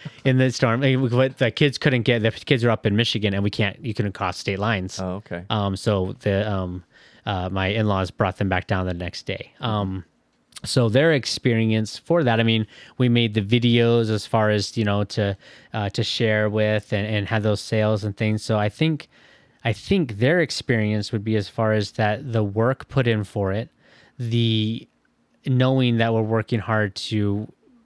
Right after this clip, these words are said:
Speaker 2: um, work for a child that we didn't know it was when and if
Speaker 1: Mm-hmm.
Speaker 2: coming, you know,
Speaker 1: Right.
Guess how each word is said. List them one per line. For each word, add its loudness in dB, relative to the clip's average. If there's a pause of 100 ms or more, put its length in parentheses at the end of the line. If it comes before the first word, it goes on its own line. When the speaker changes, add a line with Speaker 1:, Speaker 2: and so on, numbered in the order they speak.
(140)
Speaker 2:
um, -4 (1080)
work 0
for 0
a 0
child 2
that 2
we 0
didn't -2
know -2 (360)
it -6
was -4 (120)
when 0
and 0
if 0
Speaker 1:
Mm-hmm. -6
Speaker 2:
coming, -6 (100)
you -4
know, -2
Speaker 1:
Right. -6